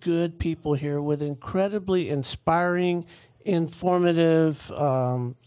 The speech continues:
just captivating stories.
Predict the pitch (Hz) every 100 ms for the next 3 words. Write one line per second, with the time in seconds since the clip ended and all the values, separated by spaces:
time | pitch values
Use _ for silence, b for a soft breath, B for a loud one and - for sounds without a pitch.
0 | - 104 120 - 214 202 - - 277 285
1 | 185 170 165 147 139 - - - 180 160
2 | 139 131 139